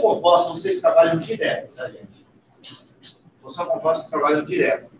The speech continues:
Por exemplo, na física, na química, vocês trabalham direto. Você mostra que tem uma forma e tem outra forma. Você calcula essa forma para esse resultado, você colocar dentro de uma letrinha que tá nessa forma. Não faz isso?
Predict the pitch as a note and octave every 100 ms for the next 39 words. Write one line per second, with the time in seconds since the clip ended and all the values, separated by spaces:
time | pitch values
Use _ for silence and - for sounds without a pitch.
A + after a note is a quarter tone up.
0 | _ - - - D4+ - E3 - - -
1 | - - - - - - - - D3 D3
2 | C#3+ G2+ - _ _ - - E3+ G3 B3
3 | - - D3+ C#3 B2 E3 E3+ F3 F3 E3+
4 | - F3+ - - - - _ _ _ _
5 | _ _ _ _ _ _ _ _ - D3+
6 | - F#3 F3 - - A3+ G#3 - - -
7 | F3 F3 F3 F3+ - F3 D#3+ D#3 - -
8 | - E3+ E3 E3 D#3+ E3 D#3+ E3 E3 E3
9 | D#3 D3+ - - D#3 D#3 - - - -
10 | A2+ A#2+ - C#3+ - - - -